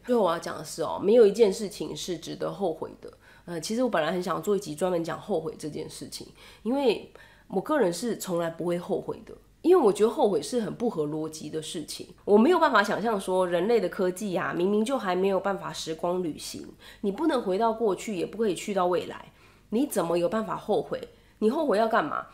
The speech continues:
你要去做小叮当的时光机，回到过去，然后去改变什么东西吗？就是不可能实现的东西，为什么你们可以为这个不可以实现的东西而烦恼？所以我没有办法理解为什么，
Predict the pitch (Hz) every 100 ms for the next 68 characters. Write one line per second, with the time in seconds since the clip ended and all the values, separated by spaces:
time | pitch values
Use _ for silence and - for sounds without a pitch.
0 | - _ 208 220 311 320 269 302 269 262
1 | 214 165 196 214 220 180 - 170 196 190
2 | 185 175 175 180 180 269 233 214 185 -
3 | 220 175 175 214 233 147 - 220 202 170
4 | 165 170 156 135 - 131 98 165 190 185
5 | 180 175 151 151 - - - 339 339 330
6 | 320 294 190 165 170 - 185 254 185 185
7 | 185 190 190 180 - - 269 220 190 180
8 | 165 160 160 175 190 165 208 196 180 160
9 | - 247 208 165 160 160 220 185 165 175
10 | 175 175 180 - 160 160 143 151 151 127
11 | - - - - - 254 254 202 190 190
12 | 277 240 240 190 165 165 170 170 202 170
13 | 156 120 -